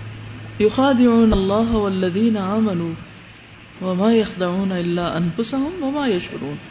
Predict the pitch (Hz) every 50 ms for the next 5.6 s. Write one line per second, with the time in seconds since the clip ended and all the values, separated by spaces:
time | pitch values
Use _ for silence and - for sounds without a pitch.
0 | - - - - - - - - 220 226 220 247 240 233 240 240 262 262 - 330
1 | 339 339 339 302 247 226 226 220 220 214 196 175 175 180 180 180 - 180 160 165
2 | 160 165 160 - - - - - - 214 208 233 226 247 277 - 349 330 269 285
3 | 285 294 294 - 240 247 240 - 294 285 302 254 220 214 220 226 262 - - -
4 | - 254 - 302 311 320 330 330 330 247 196 175 170 165 160 160 - - - -
5 | - - - - 220 226 240 262 240 247 285